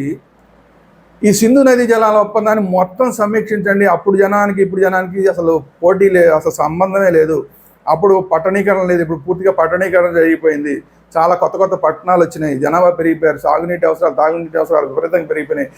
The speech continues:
అందువల్ల ఆ ఒప్పందాన్ని సమీక్షించండి అని చెప్పి రెండు వేల పదహారులో మళ్ళా జమ్మూ and కాశ్మీర్ అసెంబ్లీ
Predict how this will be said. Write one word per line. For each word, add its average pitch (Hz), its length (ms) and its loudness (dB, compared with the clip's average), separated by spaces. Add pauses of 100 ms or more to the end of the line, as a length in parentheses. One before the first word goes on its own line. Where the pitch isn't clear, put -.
(180)
అందువల్ల 180 240 2
ఆ 175 60 2
ఒప్పందాన్ని 214 520 -2
సమీక్షించండి 190 580 -8
అని 160 100 -10
చెప్పి 165 160 -6
రెండు 175 180 -6
వేల 190 140 2
పదహారులో 170 560 2 (480)
మళ్ళా 208 280 2
జమ్మూ 226 360 0
and 208 140 -8
కాశ్మీర్ 185 340 -4
అసెంబ్లీ 185 640 -6